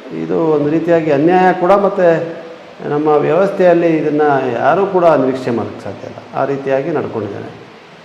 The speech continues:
ಇವತ್ತು ನಾವು ಸರ್ವೋಚ್ಚ ನ್ಯಾಯಾಲಯಕ್ಕೆ ಒಂದು ರಾಜ್ಯ ಸರ್ಕಾರ ಕೇಂದ್ರದ ಮೇಲೆ ಹೋಗುವಂಥ ಪರಿಸ್ಥಿತಿ ನಿರ್ಮಾಣ ಆಗಿದೆ, ತಾವೇ ತಿಳ್ಕೊಬೋದು. ನಾವು ಕೇಳಿದ ಹದಿನೆಂಟು ಸಾವಿರ ಕೋಟಿಗಿಂತ ಹೆಚ್ಚು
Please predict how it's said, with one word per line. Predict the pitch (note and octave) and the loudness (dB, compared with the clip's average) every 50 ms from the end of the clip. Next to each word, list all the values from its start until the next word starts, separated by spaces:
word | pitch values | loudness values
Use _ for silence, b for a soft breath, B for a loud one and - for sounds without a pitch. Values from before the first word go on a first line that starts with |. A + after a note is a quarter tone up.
| - - - - - - - - | -20 -20 -20 -20 -20 -18 -6 -2
ಇವತ್ತು | D3+ D#3+ E3 E3 E3 | 0 0 0 0 0
ನಾವು | D#3+ D#3+ D#3+ D#3+ D#3+ D3+ D3 - | 2 4 4 4 2 0 0 -2
ಸರ್ವೋಚ್ಚ | C#3+ C#3+ E3 G3 G3+ - - | -2 2 2 2 2 2 2
ನ್ಯಾಯಾಲಯಕ್ಕೆ | F#3 F3+ F3+ E3+ D#3+ D#3 D3+ D3 D3 - - D3 | 2 2 2 2 2 2 2 0 0 -2 -2 -2
ಒಂದು | C#3+ C#3 C3 B2+ B2 | -2 0 0 0 0
ರಾಜ್ಯ | B2 C3 C#3 C#3 D#3 D3 | 0 0 0 -2 -4 -4
ಸರ್ಕಾರ | C3 D3 C#3+ - - C#3 C3+ C3 | -4 -6 -6 -2 0 0 0 0
ಕೇಂದ್ರದ | - - C3+ C#3 C#3+ D3 D3 C#3 C3+ | -2 -2 -4 -2 0 0 -2 -2 -2
ಮೇಲೆ | C3+ C3 B2 | -2 -2 -2
ಹೋಗುವಂಥ | A#2+ A#2+ A#2+ A#2+ B2 A#2 C3+ | -4 -2 -2 -4 -4 -4 -6
ಪರಿಸ್ಥಿತಿ | B2+ B2+ - A#2+ B2 B2 - B2 B2 C#3 | -6 -4 -4 -4 -4 -4 -8 -8 -6 -4
ನಿರ್ಮಾಣ | B2 A#2 A2+ A2+ A#2 A2+ A2+ | -4 -2 -2 -2 -2 -2 -2
ಆಗಿದೆ, | G#2+ G#2 G2 G#2+ A2+ C3 D#3+ F#3+ G3+ G3+ - - - - - - - - - - B2+ B2 A#2 B2+ | -4 -4 -6 -6 -4 -4 -4 -4 -6 -8 -10 -14 -16 -18 -20 -20 -20 -18 -12 -10 -8 -8 -4 0
ತಾವೇ | C3 C3+ D3 C#3+ | 2 2 2 2
ತಿಳ್ಕೊಬೋದು. | C#3+ C3 A2 A2 A2 G#2+ G2 G#2 A2 - - - - - - - - - - - - - - - - - | 0 -4 -6 -8 -8 -8 -8 -8 -10 -12 -14 -16 -18 -20 -20 -20 -20 -20 -20 -20 -20 -20 -20 -16 -6 -2
ನಾವು | C3+ C#3+ D3+ D3 | 0 0 0 0
ಕೇಳಿದ | - C#3+ C#3+ C#3 C#3 | -2 -2 -2 0 0
ಹದಿನೆಂಟು | C3+ C3 - - C#3 C3+ C3 C3 | 0 0 0 -2 -2 -2 -4 -6
ಸಾವಿರ | - - B2+ B2 C3 B2+ | -6 -4 -4 -2 -2 -4
ಕೋಟಿಗಿಂತ | B2 B2 - A#2+ A#2+ - B2 A2+ A2+ A2+ A2 A#2 | -4 -4 -6 -8 -6 -6 -6 -6 -6 -6 -6 -6
ಹೆಚ್ಚು | A2 G#2 G#2 - - - - B2 C3 | -8 -8 -10 -12 -12 -8 -8 -8 -8